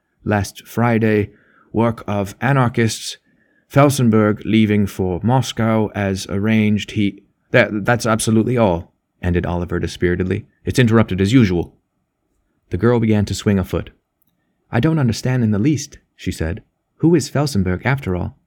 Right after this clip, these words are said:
"My dear child, that is what all the world is asking.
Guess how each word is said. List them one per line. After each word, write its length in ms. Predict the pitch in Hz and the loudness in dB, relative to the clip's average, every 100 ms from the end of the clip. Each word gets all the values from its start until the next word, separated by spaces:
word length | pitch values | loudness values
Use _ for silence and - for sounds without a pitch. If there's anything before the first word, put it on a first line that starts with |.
| _ _ _ _ _ _ _ _ - | _ _ _ _ _ _ _ _ -6
"My 100 | 95 | 0
dear 160 | 95 95 | 0 0
child, 420 | 101 95 98 92 95 - | 2 2 2 -2 -6 -4
that 120 | 104 | -2
is 120 | 101 | 0
what 100 | 110 | 0
all 180 | 113 110 | 2 0
the 100 | 98 | 0
world 260 | 92 87 87 | 0 0 -2
is 100 | 85 | -2
asking. 480 | 85 - 87 82 | -2 -2 -4 -4